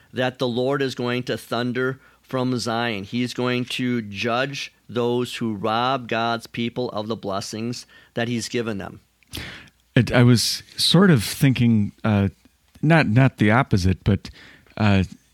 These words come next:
Speaker 2: I sort of had a picture as you were describing these countries that, i-, isn't this kinda like a whirlwind or a tornado, a hurricane, uh, all around, uh, God destroying the enemies on all sides of Israel?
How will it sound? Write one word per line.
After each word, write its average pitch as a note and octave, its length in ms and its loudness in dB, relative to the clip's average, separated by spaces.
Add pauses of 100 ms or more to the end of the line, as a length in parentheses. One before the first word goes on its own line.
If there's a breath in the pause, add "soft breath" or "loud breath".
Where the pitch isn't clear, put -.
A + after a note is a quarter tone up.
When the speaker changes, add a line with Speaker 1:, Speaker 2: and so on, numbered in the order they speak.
(100)
Speaker 2:
I A#2 140 6
sort D#3 240 6
of C3 60 6
had D3 120 6
a G#2+ 60 4
picture C#3+ 400 2
as G#2 160 6
you A#2+ 60 6
were B2 60 6
describing A#2+ 640 4
these G#2 160 6
countries G#2+ 600 4
that, G2+ 180 6 (540 loud breath)
i-, - 120 0 (140)
isn't B2+ 240 6
this C#3+ 180 6
kinda C3+ 240 6
like B2+ 260 6
a G#2 60 6
whirlwind G2+ 680 8
or G2 140 8
a F#2 80 4
tornado, A#2 600 6
a G2 60 6
hurricane, A2 800 6 (460 loud breath)
uh, G#2 240 6
all C#3 320 8
around, B2 720 8 (360 loud breath)
uh, G2+ 240 6
God A#2 280 6
destroying B2 540 6
the G#2+ 100 4
enemies A2+ 640 6
on G#2 260 6
all A2+ 200 6
sides A2 560 4
of G2 180 4
Israel? G2 580 6